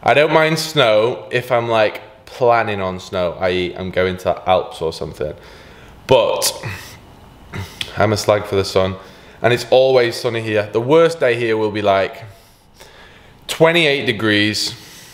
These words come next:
bit overcast, but you've never got a cold chill, ever. Like, I've not ever worn a hoodie here, which is unreal. So when you are outside, it's refreshing.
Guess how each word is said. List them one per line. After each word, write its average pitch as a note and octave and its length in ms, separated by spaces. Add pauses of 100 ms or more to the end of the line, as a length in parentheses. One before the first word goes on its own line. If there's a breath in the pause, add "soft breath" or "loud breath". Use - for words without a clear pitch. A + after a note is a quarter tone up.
(360 loud breath)
bit C3 140
overcast, G#2 840 (840 soft breath)
but C3 240
you've C3 140
never C3+ 340
got B2+ 180
a A#2+ 60
cold A#2 360
chill, G2 340 (480 loud breath)
ever. F#2+ 340 (180)
Like, G#2+ 200
I've A#2 60
not A#2 200
ever A2 200
worn G2+ 260
a G2 40
hoodie G2 240
here, F#2+ 240
which F2+ 220
is F2+ 140
unreal. F#2+ 460 (880)
So B2 440 (440 loud breath)
when D3 200
you F#3 140
are E3 240
outside, G#2 480
it's - 160
refreshing. A2 560